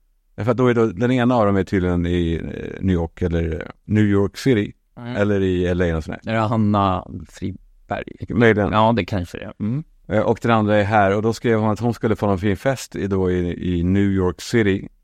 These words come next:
Speaker 2: Mm.
Speaker 1: Eh, och där de riktiga högdjuren är. Och inte, eh, som Kalle Schulman är på Rish.
Speaker 2: Nej.
Speaker 1: Och då döpte de hela,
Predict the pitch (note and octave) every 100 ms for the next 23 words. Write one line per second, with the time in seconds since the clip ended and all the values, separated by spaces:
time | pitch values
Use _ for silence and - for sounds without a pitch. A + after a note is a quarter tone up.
0 | _ A2 F#2 F#2 F2+ F2 F2 - F#2 G2
1 | G2+ G2 G2 A2+ - - B2+ G#2+ F#2+ E2
2 | E2+ E2 D#2+ D#2+ - _ _ _ _ _
3 | _ F#2+ - A2 F#2+ - - G#2+ F#2+ -
4 | _ _ - F#2+ F2+ G2+ F2 D#2+ - G#2
5 | F#2 A2+ F#2+ F#2+ F2+ - G2+ G2 - -
6 | - _ _ _ _ A2 A2+ A2+ A#2 A2
7 | G#2+ A2+ B2+ B2+ B2 - G#2+ G#2